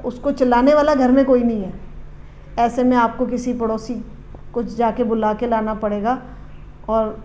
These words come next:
उनकी मेहरबानी पे आप रहोगे, है ना? तो आपको हर चीज़ चलानी सीखनी चाहिए और सीखने की कोई उम्र नहीं होती, ऐसा मुझे लगता है। जैसे मैंने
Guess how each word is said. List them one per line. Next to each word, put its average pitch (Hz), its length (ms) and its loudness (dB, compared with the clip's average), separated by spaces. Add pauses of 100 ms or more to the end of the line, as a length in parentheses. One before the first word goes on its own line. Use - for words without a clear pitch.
उनकी 254 240 2
मेहरबानी 220 520 2
पे 220 120 -2
आप 202 180 -2
रहोगे, 185 340 -8 (600)
है 269 140 2
ना? 349 160 -2 (680)
तो 269 40 2
आपको 247 640 2
हर 277 420 0
चीज़ 285 300 -4
चलानी 240 460 2
सीखनी 269 460 0
चाहिए 262 340 2
और 285 200 6
सीखने 285 440 0
की 311 140 -2
कोई 277 260 4
उम्र 254 280 4
नहीं 214 220 -2
होती, 190 220 -8
ऐसा 233 280 -6
मुझे 208 240 -4
लगता 185 360 -10
है। - 60 -14 (1080)
जैसे 233 240 2
मैंने 254 640 4